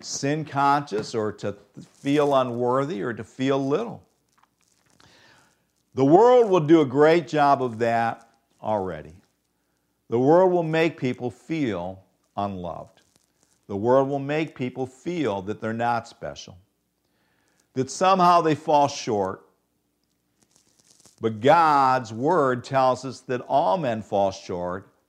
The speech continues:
but that he has made us worthy, and he has made us special.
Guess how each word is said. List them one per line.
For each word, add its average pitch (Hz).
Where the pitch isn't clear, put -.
but 101
that 101
he 104
has 87
made 101
us 80
worthy, 85
and 101
he 120
has 101
made 87
us 87
special. 82